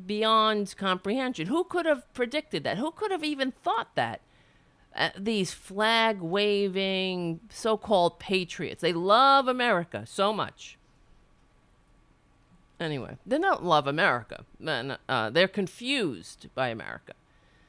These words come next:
They, they're greedy. They've never liked democracy, and the,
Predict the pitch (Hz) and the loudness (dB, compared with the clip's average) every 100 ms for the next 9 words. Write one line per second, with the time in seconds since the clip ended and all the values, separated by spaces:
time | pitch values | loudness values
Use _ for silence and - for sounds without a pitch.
0 | _ - 160 156 143 135 - 151 160 151 | _ -2 2 2 2 -2 -6 -2 0 0
1 | 147 170 143 110 123 170 _ _ - 151 | -2 -2 -2 -6 -10 -14 _ _ -12 -2
2 | 170 165 151 165 185 208 170 139 131 - | 0 0 -4 -2 0 0 2 0 0 -4
3 | - 131 120 113 117 - 123 139 113 180 | -6 -2 -2 -4 -8 -6 -6 -6 -4 -4
4 | 175 165 165 92 196 185 180 190 175 | -4 -6 -8 -8 -2 0 0 -4 -8